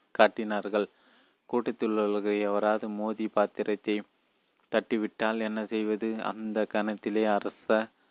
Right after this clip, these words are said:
கட்டளைப்படி அவனுடைய தலையை அப்புறப்படுத்தி விடுவார்கள். மிகவும் ஜாக்கிரதையாக நடந்து சென்றான்.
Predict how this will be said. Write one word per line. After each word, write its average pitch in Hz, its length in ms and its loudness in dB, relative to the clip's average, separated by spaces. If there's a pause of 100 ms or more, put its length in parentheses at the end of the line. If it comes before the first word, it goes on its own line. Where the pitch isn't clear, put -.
(420)
கட்டளைப்படி 107 800 2
அவனுடைய 104 600 0 (720)
தலையை 110 340 4
அப்புறப்படுத்தி 104 600 0
விடுவார்கள். 104 540 0 (420)
மிகவும் 110 300 -4
ஜாக்கிரதையாக 107 520 2
நடந்து 104 440 -4
சென்றான். 110 380 -4